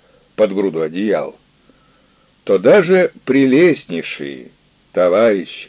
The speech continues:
Родов тоже еще для коммуны не идеал.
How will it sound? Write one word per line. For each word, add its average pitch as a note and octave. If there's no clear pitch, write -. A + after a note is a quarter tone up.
Родов A2
тоже B2
еще G2
для F2+
коммуны F2+
не F#2
идеал. D#2+